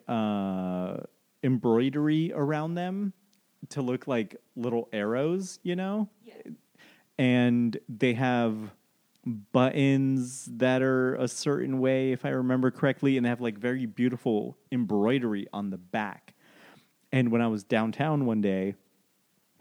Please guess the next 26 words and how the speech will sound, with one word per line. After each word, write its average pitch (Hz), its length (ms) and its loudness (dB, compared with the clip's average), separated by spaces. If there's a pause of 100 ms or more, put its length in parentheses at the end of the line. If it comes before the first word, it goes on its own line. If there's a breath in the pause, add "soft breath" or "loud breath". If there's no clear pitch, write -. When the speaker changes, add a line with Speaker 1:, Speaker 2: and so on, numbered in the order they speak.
(220)
Speaker 1:
I 127 80 0
went 117 260 2
in 139 120 4
there 127 120 4
and 113 120 4
I - 20 4
was 110 140 0
like, 107 280 -2
"I'm 151 120 -2
gonna 202 100 6
get 143 160 0
me 113 100 0
a 104 60 -2
fucking 113 400 -4
cowboy 123 480 0
shirt 104 340 -4
'cause - 80 -10
I'm 117 160 0
going 131 200 2
to 107 120 0
a 95 60 -2
party 139 400 2
later, 98 500 -2
a 120 80 -6
Mexican 139 580 0
party." 92 500 -4